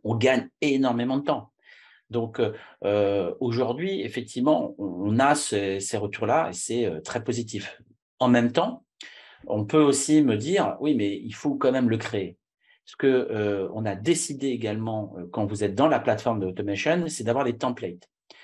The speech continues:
Vous avez des templates qui sont classés par, euh, type de métier ou type de fonction. Euh, et donc, on va, euh, utiliser le template.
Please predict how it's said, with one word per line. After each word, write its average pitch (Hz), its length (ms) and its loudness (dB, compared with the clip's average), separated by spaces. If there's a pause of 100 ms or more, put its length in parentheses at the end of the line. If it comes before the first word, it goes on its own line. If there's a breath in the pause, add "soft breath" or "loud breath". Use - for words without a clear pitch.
(160 loud breath)
Vous 113 80 -8
avez 113 120 0
des 110 140 2
templates 135 420 2
qui - 100 -10
sont 107 320 -4 (640)
classés 139 400 4
par, 120 320 4
euh, 95 120 2
type 107 220 -8
de 107 80 -2
métier 139 560 2
ou 107 120 -2
type 113 260 -4
de 107 80 -2
fonction. 104 440 -4 (580 soft breath)
Euh, 98 640 0
et 110 80 -8
donc, 117 340 0
on 117 100 0
va, 123 440 4
euh, 87 380 -6
utiliser 135 460 0
le 113 80 0
template. 120 560 -2